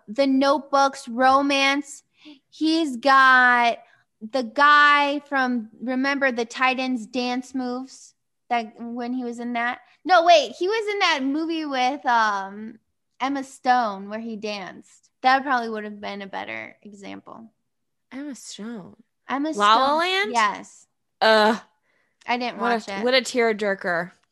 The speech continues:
Speaker 1: I didn't watch it.
Speaker 2: Shocking. No, the end of the movie is literally so sad. It makes me so angry. I wanted it to end a certain way, and it absolutely did not.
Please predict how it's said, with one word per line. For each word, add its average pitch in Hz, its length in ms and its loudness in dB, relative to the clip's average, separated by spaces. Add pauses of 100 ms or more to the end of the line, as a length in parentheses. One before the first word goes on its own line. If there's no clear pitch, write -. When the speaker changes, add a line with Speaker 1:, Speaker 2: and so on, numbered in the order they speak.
(140)
Speaker 1:
I 254 160 -2
didn't - 160 -10
watch 202 340 -8
it. 202 260 -8 (440)
Speaker 2:
Shocking. 190 880 -6 (220)
No, 214 220 -2
the 208 100 -2
end 240 220 -4
of 254 100 -4
the 254 80 -6
movie 220 260 0
is 202 200 -6
literally 196 580 -2
so 190 300 -6
sad. 170 540 -4 (360)
It 190 220 -4
makes 196 260 -8
me 190 120 -6
so 170 300 -6
angry. 151 540 -8 (340)
I 208 240 4
wanted 214 340 0 (120)
it 196 80 -6
to - 120 -8
end 190 180 -4
a 190 60 -6
certain 185 340 -4
way, 170 360 -2
and 165 120 -4
it - 200 -8
absolutely 175 640 -4
did 170 160 -8
not. 135 460 -6